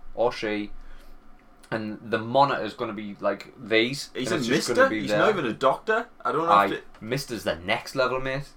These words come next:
Speaker 2: Oh,
Speaker 1: That's
Speaker 2: really?
Speaker 1: the next level.
Speaker 2: Oh, it's mister then?
Speaker 1: Mister's, like, doctor, like, then evolves into a mister.
Speaker 2: Oh, I got misters then.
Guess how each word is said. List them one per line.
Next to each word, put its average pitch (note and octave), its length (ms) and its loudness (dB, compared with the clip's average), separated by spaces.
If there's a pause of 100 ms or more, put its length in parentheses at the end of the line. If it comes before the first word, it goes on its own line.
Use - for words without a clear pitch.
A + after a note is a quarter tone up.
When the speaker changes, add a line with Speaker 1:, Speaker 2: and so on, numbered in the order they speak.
(120)
Speaker 2:
Oh, G#2+ 100 6
Speaker 1:
That's F2 220 2
Speaker 2:
really? F#2 260 4
Speaker 1:
the G2 60 -6
next G#2+ 340 -4
level. G#2+ 360 2
Speaker 2:
Oh, F#2+ 220 4
it's F2+ 140 -4
mister F#2+ 400 -6
then? G#2+ 200 -2
Speaker 1:
Mister's, A#2 600 0
like, G2 260 0 (100)
doctor, G2 680 2 (320)
like, F#2+ 380 -2
then G#2+ 460 0 (120)
evolves G#2+ 520 6
into G2 240 -4
a F#2 40 -2
mister. G2 520 -6 (400)
Speaker 2:
Oh, D2+ 240 -2
I - 20 -6
got - 280 -6
misters F2 420 -12
then. F2 180 -8